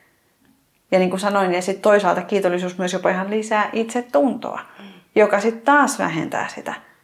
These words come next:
Ja sit kiitollisuus, niin kuin sanoin, niin kiitollisuus ottaa kantaa siihen, että, että ne hyvät asiat ei olekaan minulla minun takia, joka sit taas vähentää sitä kaikkivoipaisuuden viittaa.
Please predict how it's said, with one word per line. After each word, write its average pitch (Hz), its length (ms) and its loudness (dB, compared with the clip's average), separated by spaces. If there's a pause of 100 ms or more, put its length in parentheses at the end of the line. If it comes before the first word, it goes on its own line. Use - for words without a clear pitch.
(1300)
Ja 202 100 4
sit 240 300 2
kiitollisuus, 196 880 2 (540)
niin 196 100 -2
kuin 202 100 -4
sanoin, 254 360 0
niin 185 100 -4
kiitollisuus 190 580 -2
ottaa 196 260 0
kantaa 247 520 2
siihen, 180 380 -2
että, 165 360 -2 (680)
että 185 200 0
ne 185 120 0
hyvät 208 220 2
asiat 180 260 0
ei 175 120 2
olekaan 185 400 0
minulla 208 460 0
minun 254 340 2
takia, - 400 -8 (200)
joka 202 220 0
sit 196 200 -10
taas 202 280 0 (420)
vähentää 254 440 4
sitä 202 140 -2
kaikkivoipaisuuden 180 960 -2
viittaa. - 680 -12